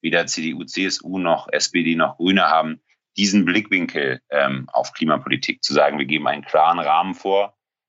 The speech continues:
sagen aber nicht, wie zum Beispiel das Budget, das zur Verfügung steht, noch verteilt werden soll. Oder, äh, einen klaren Fokus auf, ähm, Technologieoffenheit in der,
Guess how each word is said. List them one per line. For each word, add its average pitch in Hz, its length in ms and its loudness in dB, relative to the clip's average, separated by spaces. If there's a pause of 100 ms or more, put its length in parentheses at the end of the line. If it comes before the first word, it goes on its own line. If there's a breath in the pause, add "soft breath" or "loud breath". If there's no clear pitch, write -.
sagen 78 320 2
aber 73 180 -6
nicht, 87 260 -8
wie 85 320 -10
zum 82 160 -8
Beispiel 76 300 -2
das 73 180 -6
Budget, 82 300 -2
das 82 140 0
zur - 120 -8
Verfügung 98 420 -4
steht, - 400 -2
noch - 380 -2
verteilt 67 420 0
werden 57 220 -6
soll. - 220 -10 (220)
Oder, 65 460 2 (440)
äh, 69 80 2
einen 69 400 2
klaren 85 280 4
Fokus - 440 -6
auf, - 580 0 (100)
ähm, 65 400 -2
Technologieoffenheit 71 1160 -2
in 71 180 -6
der, 65 380 2